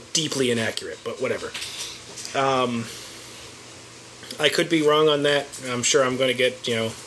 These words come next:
told off online, but, you know, so be it. Um,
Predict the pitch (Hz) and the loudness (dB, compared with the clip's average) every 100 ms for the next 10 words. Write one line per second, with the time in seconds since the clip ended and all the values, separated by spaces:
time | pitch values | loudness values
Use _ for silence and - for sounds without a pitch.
0 | - - 143 127 123 120 131 120 117 113 | -8 0 2 4 2 2 0 0 0 0
1 | 107 113 123 107 - 107 98 - - - | -2 -2 -2 0 2 2 -2 -6 -8 -6
2 | - - - - - 123 120 117 110 104 | -6 -6 -10 -12 -2 2 4 2 0 -8